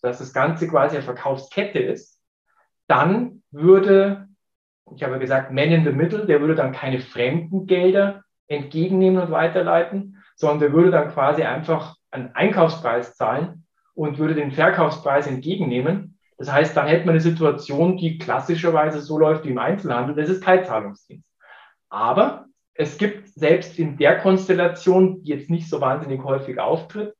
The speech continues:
iTunes ist beispielsweise ein Fall, wo das genauso gemacht wird. Da kaufe ich immer von, von iTunes in, in Luxemburg ein, wenn ich in Europa sitze.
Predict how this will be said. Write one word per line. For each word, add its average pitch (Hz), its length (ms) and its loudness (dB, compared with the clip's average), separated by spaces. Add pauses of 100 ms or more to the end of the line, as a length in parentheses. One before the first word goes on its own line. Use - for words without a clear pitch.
(680)
iTunes 170 460 -4
ist 160 140 -8
beispielsweise 156 800 0
ein 147 100 -10
Fall, 156 340 0
wo 147 80 -2
das 151 140 -6
genauso 143 380 -4
gemacht 156 400 -6
wird. 160 140 -6
Da 127 60 -4
kaufe 123 320 -6
ich - 100 -20
immer 143 180 -4
von, 120 340 -12
von - 280 -18 (380)
iTunes 135 460 -6
in, 123 140 -10
in 123 140 -14
Luxemburg 175 480 -6
ein, 165 180 0
wenn 156 100 -2
ich 160 120 -8
in 160 40 -4
Europa 156 380 -2
sitze. 170 460 -6